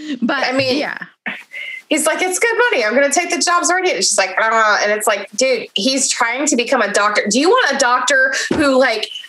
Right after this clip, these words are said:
Speaker 2: got through med school with, like, C's or something? No, you fucking don't. So
Speaker 1: Right.
Speaker 2: shut up.
Speaker 1: And med school is more important to him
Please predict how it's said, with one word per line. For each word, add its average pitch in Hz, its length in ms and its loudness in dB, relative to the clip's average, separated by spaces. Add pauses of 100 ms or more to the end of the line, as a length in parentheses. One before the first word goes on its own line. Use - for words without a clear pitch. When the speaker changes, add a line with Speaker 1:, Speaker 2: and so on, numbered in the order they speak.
(400)
Speaker 2:
got 247 380 2
through 262 300 4
med 220 260 0
school 247 340 4
with, 202 220 2
like, 185 180 -2
C's 233 460 2
or 262 80 2
something? 240 440 0
No, 226 360 2
you 233 200 4
fucking 302 440 0
don't. 226 420 2 (200)
So 247 400 4
Speaker 1:
Right. - 80 0
Speaker 2:
shut - 600 2
up. 247 380 0 (180)
Speaker 1:
And 302 180 -6 (280)
med 302 260 -2
school - 160 -2
is - 140 -4
more 359 160 2
important 403 400 2
to 359 40 0
him 320 320 -2